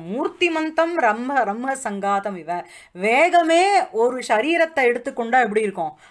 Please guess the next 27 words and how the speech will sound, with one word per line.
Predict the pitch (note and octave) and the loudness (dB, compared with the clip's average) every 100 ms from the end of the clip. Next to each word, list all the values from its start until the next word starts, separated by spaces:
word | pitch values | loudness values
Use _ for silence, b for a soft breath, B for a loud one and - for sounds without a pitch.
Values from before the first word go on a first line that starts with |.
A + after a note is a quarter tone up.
| b | b
அந்த | E3 G3 G#3+ G#3 | -8 -6 -4 -2
மாதிரியான | G3 A#3+ C4+ B3+ B3 D4+ B3 | 0 -2 -2 -2 0 0 -2
ஒரு | F3 | -4
குதிரை | E3 D#3+ - | -8 -12 -14
இது. | - - _ _ | -18 -20 _ _
அப்படி | D#3+ - B3 | -20 -14 -10
ஒரு | B3 G#3+ | -6 -6
வேகத்தோட | G3 A3 B3 A3+ A3 | -4 -4 -4 -4 -4
இருக்கு. | A#3 F3 - - _ b b b - | -4 -8 -14 -20 _ b b b -6
சரீரத்தை | G3+ C#4+ D#4 D4+ C#4 | -4 -2 -4 -2 -4
எடுத்துக்கொண்ட | B3 A#3 A#3+ D4 - C4 C4 D#4 F4 A#3+ | -2 -2 -6 -12 -8 -10 -2 2 2 -2
வேகத்தினுடைய | F3+ A3 D4+ D4+ - C4+ B3+ A#3+ B3+ D4 D#4+ | 0 0 2 0 -2 -6 -4 -2 0 2 2
ஒரு | A3 F#3+ | 0 -2
சமானம், | F#3 F3+ G3 G#3+ A3+ - F#3 | -4 -2 0 -2 -4 -10 -4
வேகத்தினுடைய | G3+ B3 C4+ C4+ A#3 A3 C4 | -2 -2 -4 -6 -6 -6 -4
ஒரு | A3+ F3+ | -4 -4
சமூகம் | F3+ G3 A#3 G#3 - B B B | -4 -4 -8 -10 -14 B B B
அது | - G3 B3+ D#4 | -2 0 2 0
போல | A#3 C4 D#4 | -2 0 2
இருக்கின்றது. | D4 A3 G#3 G3 F3+ E3+ | 0 -4 -6 -10 -8 -4
அதுக்கு | F#3+ C#4+ - C#4+ | -4 -6 -8 -2
சமானமாக | A#3 B3 C#4 C4+ C4 C#4 | 2 2 2 2 2 2
இருக்கிறது | D#4 A#3 G#3 G#3 G3 D4 | 0 -2 -4 -4 -4 -8
இந்த | A3 | -10
குதிரை. | - - - _ _ _ _ | -14 -18 -20 _ _ _ _
சரியா? | _ D3 E3 G3+ - _ _ _ _ _ | _ -12 -8 -8 -10 _ _ _ _ _
அதுக்கப்புறம். | D#3 D#3 - - | -20 -18 -20 -20